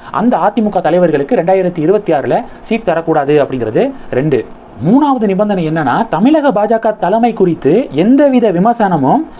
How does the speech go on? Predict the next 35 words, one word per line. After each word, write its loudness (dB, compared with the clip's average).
எந்தவித 0
கோரிக்கையும் 0
வைக்கக்கூடாது. 0
தமிழக -2
பா 0
ஜ 0
க -2
தலைமை 0
குறித்து -2
விமர்சனமோ 0
பா 2
ஜ 0
கவுடைய 0
தலைமையை 0
மாத்துங்க 0
அப்படிங்கிற -2
மாதிரி -2
எந்த 0
ஒரு -2
கோரிக்கையும் 0
வைக்கக்கூடாது 0
அப்படின்னு -2
சொல்லிட்டு -2
இந்த -2
மூன்று 0
நிபந்தனைகளை 0
அமித்ஷா 0
இ -2
பி 0
எஸ்க்கு -4
வந்து 0
விதிச்சிருக்காராம். -2
இதுக்கெல்லாம் 0
ஒத்து -2
வரீங்க 0